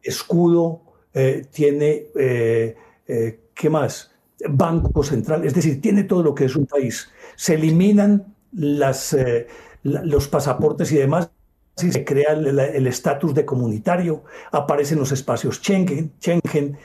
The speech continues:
Es decir, lo que yo veo es que, si bien es cierto, se va a dividir en dos bloques, como dice usted,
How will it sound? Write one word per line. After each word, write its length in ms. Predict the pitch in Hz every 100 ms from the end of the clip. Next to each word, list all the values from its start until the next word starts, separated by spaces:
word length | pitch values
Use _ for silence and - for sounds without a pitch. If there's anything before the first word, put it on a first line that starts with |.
| - - -
Es 120 | 151
decir, 400 | 226 214 - - - - _
lo 120 | 151
que 120 | 139 156
yo 160 | 226
veo 160 | 247 226
es 100 | 220
que, 300 | 233 202 -
si 180 | - 165
bien 160 | 202
es 120 | 226
cierto, 280 | 220 - 165
se 140 | 147 165
va 80 |
a 40 | 190
dividir 320 | 220 175 165
en 120 | 190
dos 160 | 185 151
bloques, 260 | 165 170
como 240 | - 139 113
dice 160 | 113
usted, 400 | 139 147 147 147